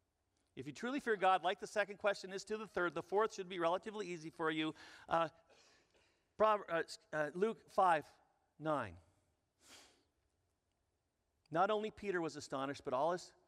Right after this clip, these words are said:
his companions were. And then Jesus said to him,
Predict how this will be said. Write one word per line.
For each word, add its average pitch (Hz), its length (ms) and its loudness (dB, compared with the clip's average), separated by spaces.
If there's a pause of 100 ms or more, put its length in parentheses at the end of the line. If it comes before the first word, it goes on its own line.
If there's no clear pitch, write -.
(640)
his 165 260 -6 (1200)
companions 139 640 -6
were. 104 220 -12 (2000)
And 147 160 -6
then 160 200 -2
Jesus 160 360 -8
said 147 240 -6
to 139 120 -6
him, 139 120 -6